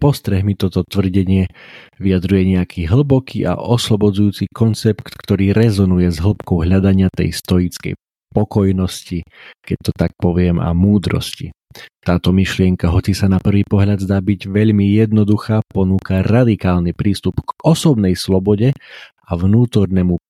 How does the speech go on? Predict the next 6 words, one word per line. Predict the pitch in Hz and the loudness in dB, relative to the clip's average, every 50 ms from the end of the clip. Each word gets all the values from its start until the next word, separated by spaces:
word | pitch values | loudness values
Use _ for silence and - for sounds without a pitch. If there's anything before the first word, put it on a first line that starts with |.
| _ _ | _ _
pokoju, | - 98 87 - - 82 87 - 50 - - - - | -2 -2 -2 -2 -6 -6 -4 -4 -6 -6 -10 -14 -18
čo | - - - 92 - | -12 -8 -6 -4 -2
odráža | 80 92 87 92 90 87 85 82 85 | -2 -2 0 0 0 0 0 0 -2
širšie | 82 - - - 107 104 92 - - 92 90 85 82 | -4 -4 -2 0 0 0 0 -2 -4 -4 -6 -6 -6
stoické | - - - 90 87 90 87 - - - 95 | -8 -6 -2 0 0 0 -2 -4 -4 -4 -2
zásady. | 85 92 92 92 - - 101 95 101 101 - | 0 0 0 0 0 0 0 2 0 0 -2